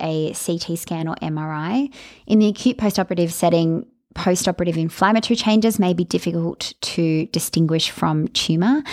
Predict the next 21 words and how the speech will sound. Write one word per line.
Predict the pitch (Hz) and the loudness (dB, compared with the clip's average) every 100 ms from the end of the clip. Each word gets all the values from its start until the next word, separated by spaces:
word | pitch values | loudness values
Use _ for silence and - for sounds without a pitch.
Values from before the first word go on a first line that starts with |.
| - - - | -12 -8 0
and | 160 156 160 - | 4 4 2 2
this | 180 - | 0 2
may | 170 160 160 | 2 2 2
actually | 160 - - 165 | 2 0 2 2
mean | 156 156 | 2 0
that | - | -2
the | |
patient | - 156 - - | -6 -6 -4 -2
ends | 160 | -2
up | - - | -2 -2
with | 165 | 0
a | 160 | 0
more | 156 156 | 0 -2
extensive | - - 156 - - 160 | -4 -4 -2 -2 -4 -6
operation | - - 160 151 - 160 156 | -6 -6 -4 -2 -2 -2 -2
to | - | 0
ensure | 160 160 - - 165 165 | 0 2 0 4 4 4
an | 160 | 2
R | 170 160 147 | 0 -2 -2
naught | 147 151 - | -2 -2 -4
resection. | 170 - - - - | -6 -6 -6 -4 -4